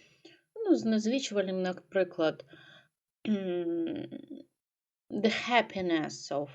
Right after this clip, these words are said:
е, each person depends on this person. Тобто це щастя. М,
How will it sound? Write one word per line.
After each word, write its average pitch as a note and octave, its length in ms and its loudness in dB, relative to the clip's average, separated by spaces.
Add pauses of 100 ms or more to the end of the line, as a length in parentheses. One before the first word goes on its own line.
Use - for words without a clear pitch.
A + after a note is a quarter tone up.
(220)
е, - 500 -10 (960)
each - 320 -8
person D4 640 0 (680)
depends F#3 720 -4
on E3+ 280 2
this D3+ 240 -2 (160)
person. C#3+ 460 -4 (300)
Тобто - 340 -14 (120)
це D3 240 0
щастя. - 760 -8 (340)
М, C4 160 -8